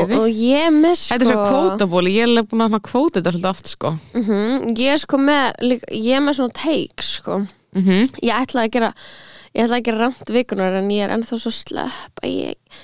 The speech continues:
Speaker 1: treysti mér ekki alveg í rant. <laughs>
Speaker 2: Ég er svo bara svona að tala, altså,
Speaker 1: Já,
Speaker 2: hvað
Speaker 1: ég
Speaker 2: er,
Speaker 1: er svo
Speaker 2: hvað er
Speaker 1: mikið
Speaker 2: svona
Speaker 1: mús.
Speaker 2: hæga, hæga útgáfan af ranti? Smá kvart.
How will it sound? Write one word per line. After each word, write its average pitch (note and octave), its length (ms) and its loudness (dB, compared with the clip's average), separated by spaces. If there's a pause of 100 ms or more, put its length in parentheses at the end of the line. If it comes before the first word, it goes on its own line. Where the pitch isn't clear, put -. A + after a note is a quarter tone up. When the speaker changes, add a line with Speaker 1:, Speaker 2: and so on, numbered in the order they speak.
(180)
Speaker 1:
treysti - 400 -6
mér - 160 -8
ekki - 140 -12
alveg D4+ 180 0
í D4+ 140 -4
rant. - 760 -6
<laughs> F4 960 -2
Speaker 2:
Ég D4+ 160 2
er B3+ 60 2
svo A#3+ 180 2
bara C4 120 0
svona B3 200 0
að A3+ 100 -4
tala, C4 440 0 (100)
altså, A#3 180 2
Speaker 1:
Já, C4+ 140 4
Speaker 2:
hvað B3+ 160 2
Speaker 1:
ég A#3+ 60 2
Speaker 2:
er, C#4 60 4
Speaker 1:
er C#4+ 40 4
svo C#4 140 -2
Speaker 2:
hvað C4 140 4
er - 40 2
Speaker 1:
mikið C#4 80 2
Speaker 2:
svona C#4 140 4
Speaker 1:
mús. G3+ 100 0
Speaker 2:
hæga, B3+ 300 0 (580)
hæga A#3 300 2
útgáfan G#3 180 0
af G3+ 160 0
ranti? D#3+ 340 -6 (240)
Smá - 240 -4
kvart. - 600 -6